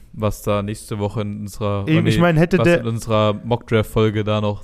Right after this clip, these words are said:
Speaker 2: Ich mein,
Speaker 1: zugesagt
Speaker 2: hätte
Speaker 1: wird.
Speaker 2: Aiden Hut-, ey, das, das, Digga, das ist meine Personal Opinion, das darfst du nicht vergleichen mit, äh, mit der Sache, wie ich an den Draft rangehe. Wenn ich ein Team wäre, natürlich würde ich alles auf eine Karte setzen.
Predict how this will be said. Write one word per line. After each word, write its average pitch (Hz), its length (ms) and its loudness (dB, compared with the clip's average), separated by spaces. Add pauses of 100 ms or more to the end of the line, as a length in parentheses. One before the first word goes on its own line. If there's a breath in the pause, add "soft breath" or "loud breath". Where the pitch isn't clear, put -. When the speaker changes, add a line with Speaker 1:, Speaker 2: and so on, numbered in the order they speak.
Speaker 2:
Ich 117 160 -2
mein, 165 200 4
Speaker 1:
zugesagt 170 220 4
Speaker 2:
hätte 170 120 4
Speaker 1:
wird. 156 100 0
Speaker 2:
Aiden 165 260 4
Hut-, 170 220 2
ey, 156 220 4
das, 131 280 -4
das, 120 300 -6 (640)
Digga, 123 280 -2 (280 loud breath)
das 123 180 -2
ist 120 140 -6
meine 147 260 4
Personal 156 640 -4
Opinion, 143 400 -6
das 117 200 -4
darfst 143 260 -2
du 135 60 -2
nicht 147 200 -6
vergleichen 143 560 0
mit, 143 240 -4
äh, 131 220 -6
mit 127 280 -8
der 139 140 -2
Sache, 143 260 -6 (120)
wie 139 100 -8
ich 143 160 -10
an 131 80 -8
den 117 140 -8
Draft 135 320 -8
rangehe. 139 260 -4 (320 loud breath)
Wenn 135 160 6
ich 123 140 0
ein 120 100 -4
Team 196 300 2
wäre, 107 240 4
natürlich 165 480 -6
würde 123 120 -8
ich - 140 -12
alles 107 180 -10
auf 104 220 -14
eine 101 140 -8
Karte 95 260 -8
setzen. 92 460 -14